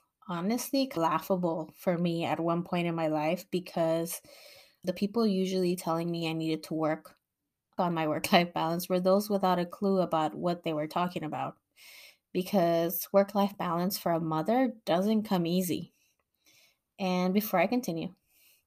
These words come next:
I want to say that I'm not looking for sympathy because there's always one asshole who will get on and say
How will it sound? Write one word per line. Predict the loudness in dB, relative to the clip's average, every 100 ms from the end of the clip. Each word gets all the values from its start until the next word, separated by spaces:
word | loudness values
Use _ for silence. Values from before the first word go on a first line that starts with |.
| _ -4
I | 0
want | 0 0
to |
say | 0 -2
that | -2 0
I'm | 0
not | 0 0 -2
looking | -6 -6 -6
for | -6
sympathy | -8 -8 -10 -10 -12 -10
because | -4 -2
there's | 0 0 2
always | 2 2
one | 0 0
asshole | 0 -2 -2 -2 0 -2 -6 -18 -4
who | 0 2
will | 2 0
get | 2 2
on | 2 2
and | 0 -4
say | -4 -2 -2 -4